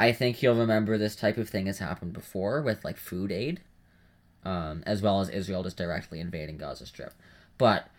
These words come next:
um, Palestinians, there is not a single Palestinian in Palestine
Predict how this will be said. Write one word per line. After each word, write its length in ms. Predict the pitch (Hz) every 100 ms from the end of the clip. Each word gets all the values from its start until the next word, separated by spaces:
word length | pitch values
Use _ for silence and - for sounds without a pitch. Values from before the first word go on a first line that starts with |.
| _ _ _
um, 600 | 113 113 107 95 85 64 - _ _ _ _ _ _ _ _ _ _ _ - _ _ _ _ _ _ -
Palestinians, 920 | - 127 123 135 - 117 113 113 113
there 140 | - 127
is 100 | 123
not 200 | 123 123
a 100 | 113
single 480 | - - 127 131 131
Palestinian 760 | 113 104 107 - 90 101 123
in 200 | - 95
Palestine 680 | 101 87 107 - 120 151